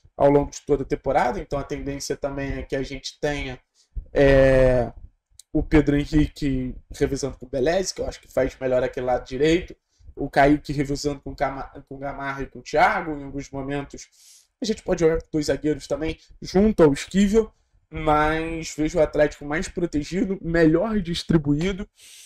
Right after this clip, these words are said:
e encaixando na proposta do Osório, né? Porque não adianta também a gente ter uma ideia e, e, e essa ideia não encaixar na proposta do nosso treinador.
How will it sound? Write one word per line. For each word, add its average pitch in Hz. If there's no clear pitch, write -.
e 147
encaixando 196
na 139
proposta -
do 131
Osório, 127
né? -
Porque -
não 143
adianta 196
também 156
a 143
gente 143
ter 156
uma 143
ideia 160
e, 165
e, 151
e 156
essa 151
ideia 156
não 180
encaixar 156
na 165
proposta 160
do 170
nosso 160
treinador. 170